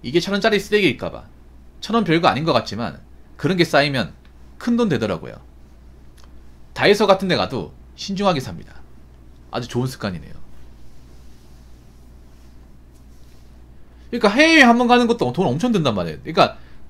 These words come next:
저도 가려면 갈 수 있죠. 갈 수 있는데 사실 부담되는 게 그런 거야. 이게 큰 돈 드잖아요, 큰 돈.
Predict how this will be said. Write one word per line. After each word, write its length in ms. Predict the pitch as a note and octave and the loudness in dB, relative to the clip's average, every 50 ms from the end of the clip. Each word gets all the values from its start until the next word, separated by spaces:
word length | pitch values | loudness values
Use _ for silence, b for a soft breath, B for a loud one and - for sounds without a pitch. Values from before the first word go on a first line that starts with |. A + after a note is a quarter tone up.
| - - - - - - - - - - - - - - - - - | -16 -18 -18 -20 -20 -20 -20 -20 -18 -18 -16 -18 -20 -20 -20 -20 -8
저도 260 | - - C#4+ D4+ C#4+ | -2 0 0 0 0
가려면 420 | - - E3+ F#3+ A#3+ D4+ C#4+ C#4 - | 0 2 2 4 4 4 2 2 2
갈 140 | F3+ F3 G3 | 4 2 2
수 100 | - A3 | 2 -2
있죠. 160 | F#3 - - | -6 -6 -4
갈 160 | - - G3 | 0 0 0
수 100 | A3+ A#3 | 2 2
있는데 520 | G3+ F#3+ A#3 A#3 G3+ A3+ A3+ G3+ B2+ G2 F#2+ | 0 0 0 2 6 6 6 6 6 4 2
사실 320 | - - B3+ B3+ C4+ B3+ | 4 2 2 2 2 -4
부담되는 400 | - C#3 C3+ G#3 A3+ A3 A3+ A3+ | -4 2 2 4 4 4 2 2
게 80 | G3 C3 | 2 0
그런 200 | - C3 C#3+ C#3 | 0 -2 -2 0
거야. 120 | A#2 G2 F#2 | 0 -2 -2
이게 140 | F2+ F#2 | -2 -8
큰 240 | - - - C4+ D4 D4 | -12 -10 -6 -4 -2 -2
돈 100 | D#4 C4 | -2 -2
드잖아요, 260 | A3+ D3 G#2 F#2 F2+ | -2 -4 -4 -4 -6
큰 160 | F2 A2+ A2 | -8 -10 -12
돈. 200 | G2 F2+ D2 C2 | -10 -10 -12 -14